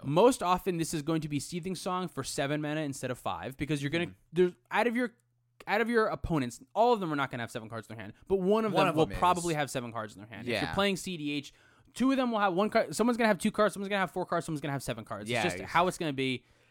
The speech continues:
Speaker 1: Jessica's normally gonna make six to seven. It's gonna be another Seething Song that makes more. With the added bonus of sometime being able to kind of draw you three cards, probably. I just think this card
Speaker 2: Which
Speaker 1: is
Speaker 2: is nice. I mean, especially 'cause if you are trying to storm, like, sometimes,
Speaker 1: Yeah.
Speaker 2: you know, you gotta have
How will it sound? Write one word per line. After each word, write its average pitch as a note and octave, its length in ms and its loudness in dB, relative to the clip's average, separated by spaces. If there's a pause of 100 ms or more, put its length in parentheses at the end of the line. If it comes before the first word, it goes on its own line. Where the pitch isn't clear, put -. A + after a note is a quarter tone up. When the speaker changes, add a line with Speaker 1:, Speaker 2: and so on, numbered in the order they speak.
(160)
Speaker 1:
Jessica's A#3 380 4
normally G3+ 260 4
gonna F3+ 140 0
make E3 180 0
six - 300 -6
to - 80 -12
seven. D#3+ 200 -4
It's F#3 120 -2
gonna G#3 160 2
be G3+ 100 2
another F3 260 2
Seething E3 300 -4
Song D#3 220 -4
that C#3 80 -4
makes C#3 240 -6
more. A#2+ 280 -2 (160)
With G3 360 4
the A3+ 160 0
added D#3+ 340 0
bonus F3+ 380 0
of D3 180 -4
sometime F3 400 -4
being D3 220 0
able C#3+ 200 -2
to C#3 260 -2
kind D3+ 240 -4
of C3+ 80 -6
draw C3 180 -2
you C3 160 -2
three A#2 180 -8
cards, G2+ 300 -6
probably. F#2 480 -12 (800)
I E3+ 80 4
just F3 140 -4
think E3 120 -4
this C#3 120 -8
card C#3 160 0
Speaker 2:
Which - 80 -2
Speaker 1:
is A#3 100 -2
Speaker 2:
is B2 80 -6
nice. C#3 260 -2
I C#3 60 0
mean, C#3+ 240 -6
especially F3+ 400 -6
'cause C#3+ 160 -8
if C#3+ 120 -8
you C#3+ 180 -6
are C3 180 0
trying B2+ 240 -10
to G#2+ 80 -12
storm, A#2 340 -8
like, G2+ 160 -8
sometimes, A2 480 -8
Speaker 1:
Yeah. F3+ 140 2
Speaker 2:
you A2 60 -4
know, G#2 40 -10
you G#2+ 80 -10
gotta A2 200 -2
have A2+ 280 -8